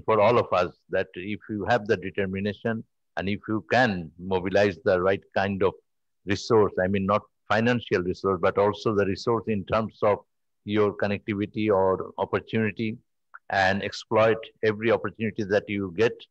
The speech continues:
you can find a new way. And I think she has found a new way. But one unfortunate part is that her film, we in Bangladesh di-,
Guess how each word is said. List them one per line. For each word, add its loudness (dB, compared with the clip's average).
you 2
can 0
find 0
a 2
new 0
way. -2
And -2
I 2
think -2
she -2
has 2
found 0
a -6
new -4
way. -2
But 2
one 2
unfortunate 0
part 4
is -4
that 2
her 2
film, 0
we 2
in 0
Bangladesh 0
di-, -12